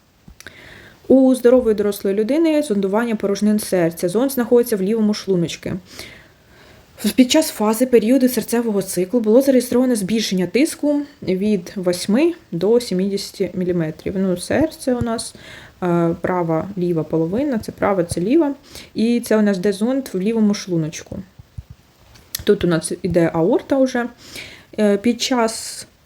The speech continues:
якого періоду збільшився тиск? Тут.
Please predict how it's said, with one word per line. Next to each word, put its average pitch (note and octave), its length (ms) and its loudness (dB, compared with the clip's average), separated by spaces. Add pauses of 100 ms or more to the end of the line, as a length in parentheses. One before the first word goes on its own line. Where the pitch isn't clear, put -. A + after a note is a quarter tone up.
(180)
якого G#3 460 4
періоду B3+ 520 4
збільшився A#3+ 600 0
тиск? F#3 540 -2 (1300)
Тут. - 280 0